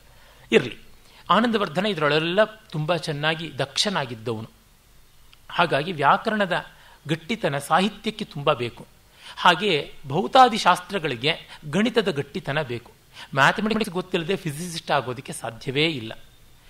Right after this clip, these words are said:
ಅದೇ ರೀತಿ ವ್ಯಾಕರಣದ ಗಟ್ಟಿತನ ಇಲ್ಲದೆ ಅವನೊಬ್ಬ ಕಲಾ ಮೀಮಾಂಸಕನಾಗೋದಕ್ಕೆ,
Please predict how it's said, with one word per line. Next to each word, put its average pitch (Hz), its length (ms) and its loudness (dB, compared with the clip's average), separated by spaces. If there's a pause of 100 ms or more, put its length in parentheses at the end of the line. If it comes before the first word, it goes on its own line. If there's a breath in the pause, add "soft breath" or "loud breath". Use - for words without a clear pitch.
(240 loud breath)
ಅದೇ 247 220 4
ರೀತಿ 190 340 0
ವ್ಯಾಕರಣದ 196 560 2
ಗಟ್ಟಿತನ 190 520 -4
ಇಲ್ಲದೆ 139 400 -2 (460 loud breath)
ಅವನೊಬ್ಬ 165 440 0
ಕಲಾ 165 440 6
ಮೀಮಾಂಸಕನಾಗೋದಕ್ಕೆ, 175 1160 -2